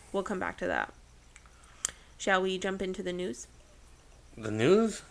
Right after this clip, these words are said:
Speaker 1: I mean the <laughs>
Speaker 2: Oh, I thought we
Speaker 1: the
Speaker 2: just
Speaker 1: beer
Speaker 2: did
Speaker 1: of
Speaker 2: the
Speaker 1: the
Speaker 2: news.
Speaker 1: week. <laughs>
Speaker 2: The beer of the week.
Speaker 1: I'm so excited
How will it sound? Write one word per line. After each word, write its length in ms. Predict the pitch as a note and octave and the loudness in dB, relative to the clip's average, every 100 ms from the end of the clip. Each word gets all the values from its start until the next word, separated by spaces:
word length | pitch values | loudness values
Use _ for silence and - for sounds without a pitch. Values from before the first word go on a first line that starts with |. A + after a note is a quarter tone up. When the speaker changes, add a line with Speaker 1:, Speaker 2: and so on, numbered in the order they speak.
| - - - | -20 -20 4
Speaker 1:
I 60 | A#3+ | 6
mean 220 | A#3+ A3+ | 6 6
the 300 | G#3 G3 - - | 8 8 6 -2
<laughs> 480 | C4 - - - - | -10 -14 -18 -4 0
Speaker 2:
Oh, 360 | D#3+ B2+ G2+ | 4 4 2
I 20 | B2+ | 2
thought 200 | D3+ C3 | 4 6
we 80 | |
Speaker 1:
the 100 | A#2 | 6
Speaker 2:
just 180 | G#2 F#2 | 4 4
Speaker 1:
beer 220 | F2+ F#4 | 6 8
Speaker 2:
did 80 | - | 10
Speaker 1:
of 60 | C#3+ | 12
Speaker 2:
the 100 | G3 | 12
Speaker 1:
the 60 | |
Speaker 2:
news. 200 | G#3 F#3+ | 12 10
Speaker 1:
week. 240 | F#3+ - - | 6 0 2
<laughs> 300 | E4 - F4 - - | 2 4 -2 -4 -14
Speaker 2:
The 100 | - | -12
beer 360 | - F#2+ B2+ D3+ | -2 4 8 10
of 80 | D#3+ | 10
the 100 | F3+ | 10
week. 360 | A#2 F#2+ F#2 G3+ | 10 8 6 2
Speaker 1:
I'm 60 | |
so 160 | - B3+ | -2 -2
excited 340 | A#3+ A#3+ A#3+ | 0 0 0